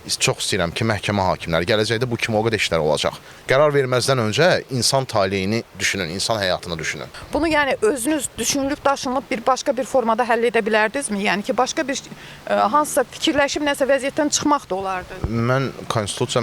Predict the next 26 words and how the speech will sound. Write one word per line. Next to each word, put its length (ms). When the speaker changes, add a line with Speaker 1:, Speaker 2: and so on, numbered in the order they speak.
Speaker 1:
Məhkəməsinə 560
həyat 220
yoldaşımın 480
adından 280
ərizə 200
yazdıq 360
ki, 120
bəs 280
Azərbaycan 640
dövləti 360
deyir 120
ki, 180
biz 120
ailənin 500
arxasındayıq, 720
ailənin 380
təminatçısıyıq. 640
Axı 140
mənim 200
ailəm 260
faktiki 420
dağılır. 440
Bu 40
necə 380
bir 100
qərardır? 560